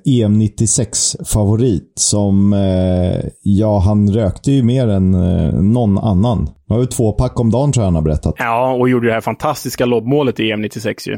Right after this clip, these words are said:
Speaker 2: Eller chipmålet, vad vi ska kalla det. Lyftningen.
Speaker 1: Ja, då tänker du nog på Karel Poborski i Tjeckien eller Davor Šuker i Kroatien.
Speaker 2: Just det,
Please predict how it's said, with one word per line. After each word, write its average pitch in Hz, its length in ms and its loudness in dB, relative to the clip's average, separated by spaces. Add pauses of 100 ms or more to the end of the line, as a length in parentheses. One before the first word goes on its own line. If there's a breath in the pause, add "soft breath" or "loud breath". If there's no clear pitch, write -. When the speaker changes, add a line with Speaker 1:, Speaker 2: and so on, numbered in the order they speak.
(120)
Speaker 2:
Eller 107 140 -2
chipmålet, 113 520 -4
vad 110 60 -2
vi 110 40 0
ska 110 120 -4
kalla 104 320 -4
det. 107 160 -6
Lyftningen. 165 720 0
Speaker 1:
Ja, 117 420 2
då 107 140 2
tänker 131 280 2
du 110 60 2
nog 107 160 0
på 101 560 2 (100)
Karel 98 300 0
Poborski 113 500 0
i 101 40 2
Tjeckien 101 420 0
eller 90 100 2
Davor 87 240 2
Šuker 107 400 -2
i 78 160 2
Kroatien. 104 440 0
Speaker 2:
Just - 300 -4
det, 214 160 -4